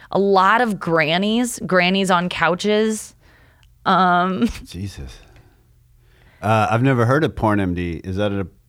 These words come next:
Speaker 1: No, I just found, like, I just went to Google and I did, like, a live, uh, porn search words 'cause I wanted
Speaker 2: Uh-huh.
Speaker 1: to just find what people were searching. And then this came up, and it's just a live, uh,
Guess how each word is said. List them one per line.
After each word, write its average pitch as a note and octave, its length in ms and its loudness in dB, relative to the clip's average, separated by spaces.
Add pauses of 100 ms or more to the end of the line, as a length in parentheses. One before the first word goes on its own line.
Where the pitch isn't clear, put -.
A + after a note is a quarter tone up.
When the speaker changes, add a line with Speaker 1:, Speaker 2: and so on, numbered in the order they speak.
(160)
Speaker 1:
No, B3+ 220 2
I A3 100 4
just C#4 160 0
found, F#3+ 360 0
like, G#3 140 2
I A3 80 4
just A#3 200 -2
went B3+ 160 0
to B3 60 2
Google G#3 300 0
and G3 100 0
I F#3+ 80 2
did, F3+ 180 2
like, E3+ 160 0
a E3+ 40 0
live, D#3+ 460 2
uh, D#3 140 0 (500)
porn G#3+ 380 0
search F3 380 -2
words G#2 300 -4
'cause F#3+ 140 -6
I F#3+ 80 6
wanted F#3+ 220 2
Speaker 2:
Uh-huh. F#3 100 2
Speaker 1:
to F3+ 60 -4
just F3+ 180 -6
find F3 280 2
what F3 120 0
people E3+ 240 -6
were D#3+ 140 -2
searching. E3 500 -4
And F3 140 -4
then F3 120 -2
this F3 140 -2
came E3+ 240 -4
up, D3+ 140 -2
and E3+ 100 -6
it's F3 100 -6
just F#3+ 140 -6
a F#3+ 60 2
live, E3+ 540 2 (420)
uh, C#3+ 460 2